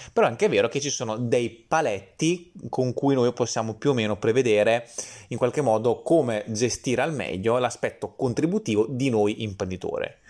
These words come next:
Quindi oggi parliamo di, eh, dell'aspetto pensionistico di noi imprenditori e, secondo me, qual è il modo migliore per ottimizzare il tutto. E te lo dico qui di seguito.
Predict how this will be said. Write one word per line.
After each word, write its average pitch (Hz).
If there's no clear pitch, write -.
Quindi 180
oggi 131
parliamo 139
di, 123
eh, 113
dell'aspetto 123
pensionistico 139
di 127
noi 127
imprenditori 117
e, -
secondo 135
me, 107
qual 190
è 151
il 127
modo 131
migliore 120
per 104
ottimizzare 110
il 104
tutto. -
E 135
te 143
lo 135
dico 117
qui 98
di 95
seguito. 95